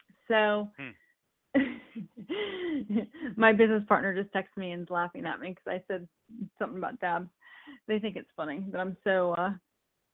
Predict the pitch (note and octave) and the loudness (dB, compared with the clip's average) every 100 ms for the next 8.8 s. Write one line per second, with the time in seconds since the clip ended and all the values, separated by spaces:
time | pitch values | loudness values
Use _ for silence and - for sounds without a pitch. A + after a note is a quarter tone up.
0 | _ _ _ _ _ _ - G#3 - A3+ | _ _ _ _ _ _ -8 -8 0 2
1 | G#3 G3+ F#3+ F#3+ F#3 E3+ F3 - - _ | 4 4 2 0 -2 0 0 0 -4 _
2 | - - _ G3 G#3 F#3+ - _ _ _ | -20 -20 _ 2 2 2 -6 _ _ _
3 | - - A3+ G3+ A3+ G#3 F3+ F#3+ E3+ B2 | -10 -2 0 0 -2 -2 -4 -4 6 8
4 | C#3 B2+ A2 C#3 A#2+ E3 A#2 A2 A2 A#2 | 10 8 4 2 2 2 2 4 0 -2
5 | A#2 C3 B2 A#2+ C3 A#2+ - A2+ G#2 G2 | 2 2 2 0 -2 -2 -4 -10 -10 2
6 | B2+ C#4 C#4+ E4 - - D#3 F3+ E3+ D3+ | 4 10 10 10 4 6 6 6 4 6
7 | C3 D3 D3 C#3 B2 G2 F2+ - D4 A#3+ | 8 6 6 6 6 4 0 -8 -8 -8
8 | A#2+ G#2 F#2+ G#2+ G2 A2 A#2 | -6 -6 -6 -8 -4 -4 -4